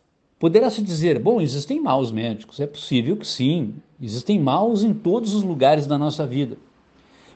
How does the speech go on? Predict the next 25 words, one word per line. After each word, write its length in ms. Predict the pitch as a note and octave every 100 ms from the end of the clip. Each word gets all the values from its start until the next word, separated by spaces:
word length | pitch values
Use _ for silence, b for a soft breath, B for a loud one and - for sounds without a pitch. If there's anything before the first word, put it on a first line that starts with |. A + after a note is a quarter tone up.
| -
Mas, 240 | A3 E3
em 100 | C4
regra, 560 | A3 C#3 C3 F3+ C3 A#2
os 220 | D3 B2+
médicos 580 | C#3+ E3 A3 G#3+ - G#3
são 200 | A3 G#3+
pessoas 840 | F3 - - C#3+ F3 A3+ A3 - - -
cujo 320 | F#3+ D#3+ F#3
propósito 1000 | - E3 - - C3+ F#3 G3 G#3 G#3 C3
é 260 | C#3+ G#3 - -
salvar 760 | - - F3+ F#3+ D3 F#3+ F#3+
vidas, 440 | A#2+ A#2+ G#2 G#2 - B
ajudar 580 | D#3 D3+ C#3 B2+ E3 A3+
pessoas. 640 | A3+ - - A#2 - - _ _ _ _ _ b b b b - B2 -
Eu 200 | D3+ D#3+
acredito 600 | D#3+ D3+ B2 G#3+ - D3+
na 120 | B2+
medicina 640 | B2 A#2 - - G#3 C4+
desse 420 | C3 B2 - -
modo, 420 | D4+ G3+ B3 A2 A2
acredito 460 | - A2+ F#3+ F#3+
nos 220 | D#3 A#2
médicos 560 | A2+ C3 A#3 D#3 C3 G#2+
desse 380 | A2 A#2+ - A#3
modo. 420 | C4+ C4+ D3+